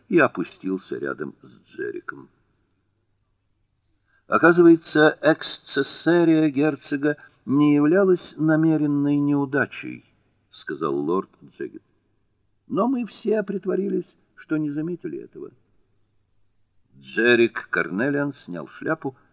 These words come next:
и выкинул её из локомотива. Она превратилась в оранжевый дым, растаявший в воздухе. Джерик ослабил завязки своего плаща. «Да», сказал он, —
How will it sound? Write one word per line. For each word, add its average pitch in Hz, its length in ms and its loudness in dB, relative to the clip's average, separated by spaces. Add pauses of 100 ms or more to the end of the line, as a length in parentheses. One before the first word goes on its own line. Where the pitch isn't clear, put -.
(340)
и 107 120 -2
выкинул 76 600 -8
её 82 260 -2
из 76 100 -10
локомотива. 85 640 -4 (400)
Она 127 360 4
превратилась 113 960 -2
в 76 160 -8
оранжевый 82 760 -2
дым, 160 580 -6 (180)
растаявший - 1040 -12
в 64 200 -20
воздухе. 67 520 -12 (320)
Джерик 87 600 -4 (120)
ослабил 71 640 -8
завязки 71 640 -8
своего 67 360 -12
плаща. 64 600 -16 (1040)
«Да», - 300 -10 (380)
сказал 58 360 -18
он, — 64 160 -14